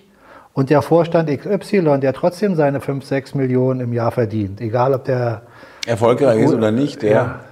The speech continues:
Speaker 1: Verstehst du, dieses System ist krank. Und Subventionen sind genauso krank. Das ist wie ein
Speaker 2: Mhm.
Speaker 1: Toten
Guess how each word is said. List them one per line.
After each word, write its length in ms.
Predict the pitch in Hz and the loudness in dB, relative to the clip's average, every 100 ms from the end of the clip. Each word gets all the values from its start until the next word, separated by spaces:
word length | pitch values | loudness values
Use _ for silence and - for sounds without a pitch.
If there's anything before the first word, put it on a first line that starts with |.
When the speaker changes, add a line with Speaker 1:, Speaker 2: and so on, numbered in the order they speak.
| - - - | -20 -20 -16
Speaker 1:
Verstehst 400 | - 165 190 196 | -8 -4 -2 -2
du, 20 | 160 | -2
dieses 280 | 156 180 | -2 -4
System 360 | - - 175 180 | -8 -2 0 0
ist 160 | 156 - | -4 -6
krank. 560 | - 214 214 101 - - _ _ _ _ _ _ _ _ | -2 0 0 -2 -10 -20 _ _ _ _ _ _ _ _
Und 200 | 147 143 | 0 2
Subventionen 1080 | 175 165 170 160 160 143 170 202 190 131 101 | 2 0 2 2 2 0 2 2 2 0 -2
sind 160 | 139 151 | -2 0
genauso 580 | 160 156 180 220 165 160 | 0 2 2 2 0 -2
krank. 580 | - 120 104 95 - - - | -4 -4 -6 -10 -18 -16 -10
Das 180 | 113 | -4
ist 180 | 165 - | -2 -2
wie 120 | 147 175 | 0 2
ein 180 | 147 175 | 2 2
Speaker 2:
Mhm. 40 | |
Speaker 1:
Toten 580 | 160 180 202 202 196 | 2 2 2 0 0